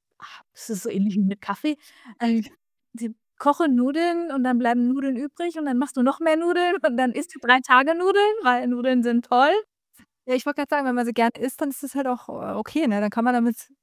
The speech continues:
Speaker 2: äh, theoretisch leben, ne? Das ist das Problem.
Speaker 1: Ich schon. Äh, der Rest meiner Familie eher nicht. <laughs>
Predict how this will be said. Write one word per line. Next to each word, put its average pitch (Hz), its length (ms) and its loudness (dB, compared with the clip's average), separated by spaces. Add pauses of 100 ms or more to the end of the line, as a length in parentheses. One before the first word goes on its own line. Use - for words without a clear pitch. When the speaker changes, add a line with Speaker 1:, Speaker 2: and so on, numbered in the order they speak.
(140)
Speaker 2:
äh, 220 140 -6
theoretisch 311 560 4
leben, 330 480 4
ne? 339 200 4
Das 302 180 -2
ist - 120 -10
das 349 140 2
Problem. 254 520 -2
Speaker 1:
Ich 302 260 2
schon. 233 680 2
Äh, 202 180 0
der 196 180 -2
Rest 233 180 -6
meiner 240 220 0
Familie 240 480 0
eher 220 140 -2
nicht. 269 500 6
<laughs> 269 360 -2